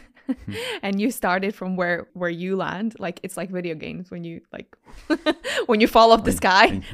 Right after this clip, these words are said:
Speaker 1: that's, that's when, when you start. And
Speaker 2: Yeah.
Speaker 1: then at some point your time is up, and, but the road continues. Like, the world continues,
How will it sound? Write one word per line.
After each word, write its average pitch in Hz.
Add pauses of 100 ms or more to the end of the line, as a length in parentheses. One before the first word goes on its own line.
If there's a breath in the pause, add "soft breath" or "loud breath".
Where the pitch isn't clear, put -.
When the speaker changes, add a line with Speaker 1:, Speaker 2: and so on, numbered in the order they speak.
Speaker 1:
that's, 220
that's 226
when, 208
when 196
you 220
start. 262
And 190
Speaker 2:
Yeah. 190
Speaker 1:
then 180
at 185
some 180
point 196 (460 loud breath)
your 190
time 185
is 185
up, 170 (420)
and, 196 (640)
but 202
the 202
road 226
continues. 196
Like, 190
the 190
world 196
continues, 202